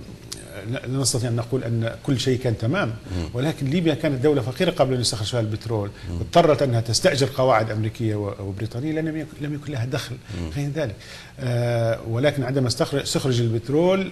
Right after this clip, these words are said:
Speaker 1: آه، في الس-، يعني بدأت، آه، بوادر انتعاش اقتصادي في فترة الستينات مثلًا. آه، وضعت لها البرامج و-، وأصبح الناس يعني يشعرون بنوع من الانتعاش الاقتصادي.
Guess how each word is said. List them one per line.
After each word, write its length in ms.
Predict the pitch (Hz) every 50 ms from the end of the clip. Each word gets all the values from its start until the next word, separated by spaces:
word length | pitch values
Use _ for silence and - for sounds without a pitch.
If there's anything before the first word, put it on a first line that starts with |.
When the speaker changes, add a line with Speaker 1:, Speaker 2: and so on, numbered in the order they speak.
| - - - -
Speaker 1:
آه، 360 | - 113 110 110 110 104 107
في 160 | 107 - -
الس-، 300 | 110 - - - - -
يعني 300 | 95 104 104 98 101 101 95 107 110
بدأت، 320 | 135 139 135 - 110 117 - - - - - - - - - - - - - -
آه، 440 | 113 107 110 107 104 104 104 - 104 107
بوادر 720 | 113 117 123 147 165 165 165 156 139 147 147 139 127 - - - - - - 117
انتعاش 580 | 120 113 - 135 117 117 147 156 143 120 -
اقتصادي 540 | 120 - - 120 - - 185 202 170 131 123
في 80 | 113 113
فترة 200 | 127 135 131 117
الستينات 600 | 104 - - - 117 - - 123 110 110 107 101 -
مثلًا. 360 | 98 90 - 95 98 127 170 180 - - - - - - - - - -
آه، 560 | - 139 139 135 131 131 127 127 127 123 123
وضعت 380 | 127 165 190 170 139 131 - -
لها 100 | 151 139
البرامج 720 | 131 120 127 131 143 143 143 139 139 139 143 139 135 123
و-، 120 | 117 117 117 113 110 110 113 - 107 101
وأصبح 380 | 104 117 131 135 - 135 110 -
الناس 360 | 123 123 131 131 123 110 -
يعني 160 | 120 113 120
يشعرون 400 | 131 104 117 113 123 135 135 131
بنوع 240 | 120 113 127 135 123
من 120 | 113 117 117
الانتعاش 500 | 117 113 127 123 113 123 117 127 123 -
الاقتصادي. 540 | - - - 120 110 - 127 123 117 123